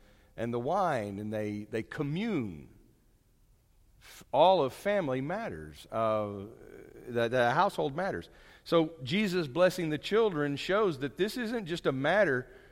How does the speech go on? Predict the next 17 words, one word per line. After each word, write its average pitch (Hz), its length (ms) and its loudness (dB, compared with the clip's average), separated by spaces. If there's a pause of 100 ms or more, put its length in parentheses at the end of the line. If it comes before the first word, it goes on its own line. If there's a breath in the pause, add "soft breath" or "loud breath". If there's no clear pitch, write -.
for, 135 420 6
uh, 117 280 6
busy 165 480 2
men 165 500 4
who 135 220 0
are, 123 420 4
uh, 110 280 2
church 202 360 0
builders 127 540 0
to 107 300 -6 (680 soft breath)
to, 117 280 0
uh, 113 100 2
build 120 640 2
churches. 147 460 -4
No, 85 340 -10
this 104 260 -14
is, 98 180 -16